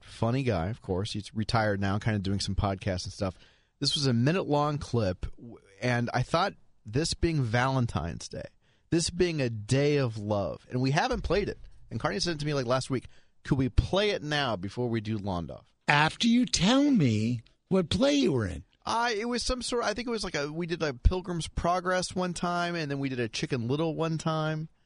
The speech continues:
Speaker 2: Wow.
Speaker 1: So, yeah.
Speaker 2: That's, that's a stretch. That's diversity.
Speaker 1: Yeah.
Speaker 2: I'm impressed.
Speaker 1: Yeah.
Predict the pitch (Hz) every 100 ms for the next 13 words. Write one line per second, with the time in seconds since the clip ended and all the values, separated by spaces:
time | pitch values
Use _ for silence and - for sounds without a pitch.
0 | _ _ 101 131 185 - - 65 65 98
1 | 143 117 - - _ - 214 208 - -
2 | 147 - - 170 247 254 - - 143 -
3 | - 139 120 180 240 - 143 95 92 90
4 | 90 156 - _ _ - 175 185 147 202
5 | 202 - - - - 160